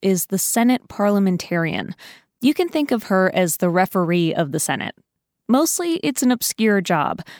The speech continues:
But in this situation, Republican Congressman Tom Cole says the parliamentarian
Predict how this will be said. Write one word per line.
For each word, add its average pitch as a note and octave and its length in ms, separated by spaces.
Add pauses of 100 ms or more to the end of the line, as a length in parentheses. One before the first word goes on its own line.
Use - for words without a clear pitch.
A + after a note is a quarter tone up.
(220)
But A#3+ 160
in B3+ 160
this D4+ 160
situation, F3+ 800
Republican A#3 560
Congressman G3+ 580
Tom F#3+ 340
Cole F#3+ 480
says F#3+ 420
the G3+ 60
parliamentarian A#3+ 1040